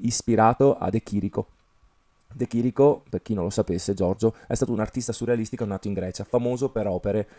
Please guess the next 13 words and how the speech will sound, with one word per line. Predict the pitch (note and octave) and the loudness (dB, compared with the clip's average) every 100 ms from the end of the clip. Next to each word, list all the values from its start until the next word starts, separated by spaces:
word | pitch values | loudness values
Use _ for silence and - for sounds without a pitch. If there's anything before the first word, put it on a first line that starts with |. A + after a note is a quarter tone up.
| - - - _ | -20 -20 -20 _
che | A#2 | -2
anche | A2+ A2+ | 2 2
oggi | A2+ | 2
vengono | A2 G#2 | 2 2
chiamati | A#2+ G2+ F#2+ G2+ | 2 0 0 0
manichini. | G2 G2 - F#2 F#2 | -2 -2 -4 -6 -4
Queste | - C#3 - | 0 0 2
opere, | G2+ G#2 B2 A#2+ | 2 4 4 4
che, | - G2 | 2 -4
questi | A2+ - | -4 -4
N | A2+ | -4
F | G#2+ A2+ | -4 -6
T, | - G#2+ G#2+ | -2 -2 -2